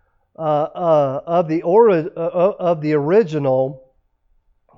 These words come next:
and fresh errors were introduced in each stage of the process.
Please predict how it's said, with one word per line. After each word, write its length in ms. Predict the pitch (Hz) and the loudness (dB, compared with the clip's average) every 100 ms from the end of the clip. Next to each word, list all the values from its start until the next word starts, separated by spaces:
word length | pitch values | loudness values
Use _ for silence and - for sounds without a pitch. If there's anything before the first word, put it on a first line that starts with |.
| _ _ _ _ _ _ | _ _ _ _ _ _
and 600 | 180 202 185 156 156 151 135 _ _ | -2 2 4 4 4 -4 -14 _ _
fresh 540 | - - 190 208 - 208 | -20 -4 0 0 0 -4
errors 680 | 196 190 151 143 143 135 | 0 2 2 0 -4 -8
were 240 | 156 147 151 | -10 -8 -6
introduced 1000 | 160 180 190 147 175 160 135 131 - _ _ _ _ - | -8 -8 -12 -6 -4 -2 -4 -8 -12 _ _ _ _ -14
in 180 | 156 156 | -14 -10
each 240 | 165 175 | -12 -12
stage 540 | - 160 180 156 139 135 | -16 -12 -6 -4 -6 -10
of 100 | 131 | -12
the 80 | |
process. 760 | 131 165 139 - 117 101 - | -10 -8 -8 -10 -20 -20 -20